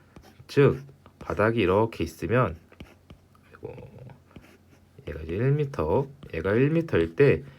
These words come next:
여기에 몇 명 들어갑니까? 라는 거죠.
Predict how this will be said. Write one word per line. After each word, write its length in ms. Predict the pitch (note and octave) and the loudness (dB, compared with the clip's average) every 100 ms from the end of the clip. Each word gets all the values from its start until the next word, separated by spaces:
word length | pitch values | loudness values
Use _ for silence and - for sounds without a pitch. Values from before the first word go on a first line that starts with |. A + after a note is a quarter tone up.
| - - | -20 -2
여기에 460 | A2 B2 C3+ D3+ E3 | 0 2 4 6 6
몇 160 | F#2+ | 6
명 260 | G2+ D3+ D#3+ | 4 4 6
들어갑니까? 800 | D3 C#3 B2+ A#2 A2 A#2+ B2+ B2 | 8 8 6 4 4 8 10 10
라는 240 | F2 F2+ | 8 4
거죠. 400 | E2 D#2+ C3+ F2+ | 0 2 4 2